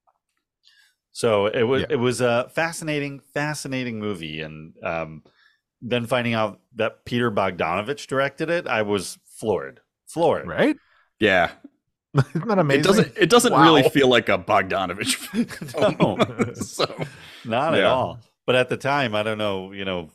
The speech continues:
Speaker 1: what the, if that's a good thing or a bad thing, but
Speaker 3: Yeah.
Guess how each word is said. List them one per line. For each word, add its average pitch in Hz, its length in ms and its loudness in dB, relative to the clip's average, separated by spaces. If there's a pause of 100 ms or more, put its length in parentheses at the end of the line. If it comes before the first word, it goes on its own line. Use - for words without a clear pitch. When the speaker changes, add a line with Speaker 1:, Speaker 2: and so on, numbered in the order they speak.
(160)
Speaker 1:
what 98 320 -4
the, 104 340 -2
if - 140 -4
that's 107 200 0
a 98 60 -2
good 104 220 0
thing 95 160 -2
or 87 80 -4
a 78 60 -6
bad 92 280 -4
thing, 78 300 -16
but 82 180 -12 (220)
Speaker 3:
Yeah. 87 240 -6